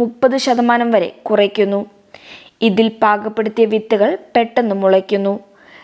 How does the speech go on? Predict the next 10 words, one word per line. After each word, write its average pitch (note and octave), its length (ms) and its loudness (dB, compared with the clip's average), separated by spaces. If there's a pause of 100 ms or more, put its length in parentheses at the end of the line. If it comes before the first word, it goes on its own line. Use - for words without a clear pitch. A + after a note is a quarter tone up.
(220)
നഴ്സറി C4+ 500 2
തൈകൾ C4 260 2 (220)
നേരത്തെ A#3+ 440 2 (140)
പറിച്ചു A3+ 400 -2
നടാൻ G#3 240 0 (180)
പാകമാകും. G#3 600 -2 (720)
തൈകളുടെ A3 460 2 (100)
വീര്യം G#3+ 320 0 (220)
വർദ്ധിപ്പിക്കുന്നു. G3+ 720 -2 (640)
വിളവ് A3 360 4